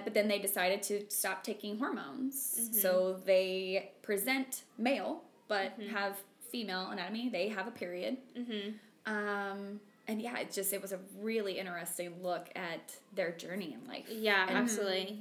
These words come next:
Speaker 2: And how we treat people that, you know, go through similar
Speaker 1: Mm-hmm.
Speaker 2: journeys, I'm sure, too.
Speaker 1: Yeah.
Speaker 3: Mm-hmm.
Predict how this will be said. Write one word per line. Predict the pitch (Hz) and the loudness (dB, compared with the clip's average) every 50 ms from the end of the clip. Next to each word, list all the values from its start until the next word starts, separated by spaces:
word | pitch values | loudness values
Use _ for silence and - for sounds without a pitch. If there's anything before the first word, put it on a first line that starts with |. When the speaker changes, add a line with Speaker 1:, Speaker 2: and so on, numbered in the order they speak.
| - - - | -8 -6 -6
Speaker 2:
And | 233 233 | -6 -4
how | - 254 247 | -2 -2 0
we | 262 254 220 | 0 -2 -2
treat | - - - 214 220 214 208 - - - | -4 -4 -4 -2 -2 -2 -4 -6 -8 -12
people | - 220 220 214 - 185 175 175 170 170 170 170 - | -10 -10 -8 -6 -4 -2 0 0 0 0 0 -2 -4
that, | 180 170 165 110 - - | -4 -4 -2 -4 -6 -6
you | - 202 | -6 -6
know, | 190 180 170 175 175 180 | -4 -4 -4 -6 -6 -6
go | - 123 - | -4 -4 -4
through | - - 196 190 185 170 160 - - - - - - - | -4 -4 -6 -6 -4 -4 -4 -4 -6 -8 -10 -12 -18 -14
similar | - - - 202 185 185 175 | -8 -6 -4 -4 -2 -2 -2
Speaker 1:
Mm-hmm. | 170 208 254 302 | 0 0 0 0
Speaker 2:
journeys, | - 165 165 165 160 160 - 190 190 190 - | 0 -2 -6 -6 -8 -10 -10 -10 -10 -10 -12
I'm | 196 196 | -12 -12
sure, | 202 - 208 - - - - 220 214 214 | -12 -10 -8 -8 -6 -6 -8 -10 -10 -12
too. | - - 220 | -10 -8 -6
Speaker 1:
Yeah. | - - - - 220 214 - - 233 | -4 -4 -4 -6 -10 -12 -10 -6 -4
Speaker 3:
Mm-hmm. | 220 220 214 202 196 202 208 | -2 -2 -2 -4 -6 -10 -12